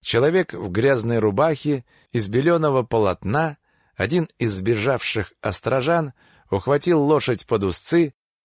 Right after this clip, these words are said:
и заставил ее повернуть с телегу к левой обочине, туда, куда никто из отроков сейчас не смотрел. Женщина, сидевшая в телеге, навалилась сзади на возницу,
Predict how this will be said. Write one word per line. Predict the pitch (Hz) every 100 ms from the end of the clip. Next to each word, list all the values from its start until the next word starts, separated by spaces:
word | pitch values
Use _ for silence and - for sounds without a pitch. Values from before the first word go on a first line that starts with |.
| _
и | 180
заставил | 170 165 - 175 175 170
ее | 147 151 160
повернуть | 147 139 139 151 143
с | -
телегу | - 131 135 156 147 151 - _ _ _ -
к |
левой | 110 143 151 151 -
обочине, | 139 107 82 71 - 69 65 65 _ _ _ _
туда, | 110 92 156 175 - _ _ _ _
куда | 120 143
никто | 160 160 - 170 -
из | 127 95
отроков | 143 156 160 - 131
сейчас | 127 117 156 -
не | 135
смотрел. | 123 135 131 - 82 69 62 _ _ _ _ _ _
Женщина, | 80 135 196 180 - 180 170
сидевшая | - 170 170 156 - 151 127
в |
телеге, | - 151 127 98 76 67 - _ _
навалилась | - 98 123 156 151 120 -
сзади | 92 92 139 127
на | 123 120
возницу, | 113 107 131 175 - - 156